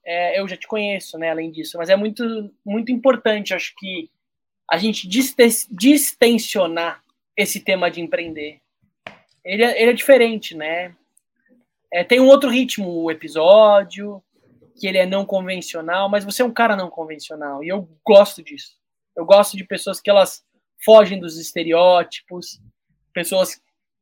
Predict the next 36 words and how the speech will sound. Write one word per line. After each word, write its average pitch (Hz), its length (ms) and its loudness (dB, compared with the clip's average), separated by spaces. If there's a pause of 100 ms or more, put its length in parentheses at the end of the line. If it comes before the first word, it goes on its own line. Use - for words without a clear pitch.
(340)
que 214 100 -8
têm 196 240 -2
uma 185 280 2
leveza 170 460 -4
de 170 100 -14
não 170 100 -10
ter 170 140 -12
certeza 160 440 -8
se - 140 -14
isso - 160 -16
vai 151 140 -6
ser - 180 -12
ou 151 80 -10
não, 160 300 -4
você - 100 -16
tem 180 80 -6
um 180 280 -6
lugar 170 280 4
de 175 100 -8
humildade, 165 580 2
que - 140 -4
é 165 40 2
uma 165 160 -2
coisa 165 260 -6
que 165 120 -14
me 160 100 -8
conecta 160 440 -2
em 160 40 -10
você, 185 400 2
como, 165 400 -6 (140)
como 185 240 0
pessoa, 208 640 2 (540)
né? 190 360 6
Acho 147 220 -4
que 165 100 -10
tem, 160 240 -4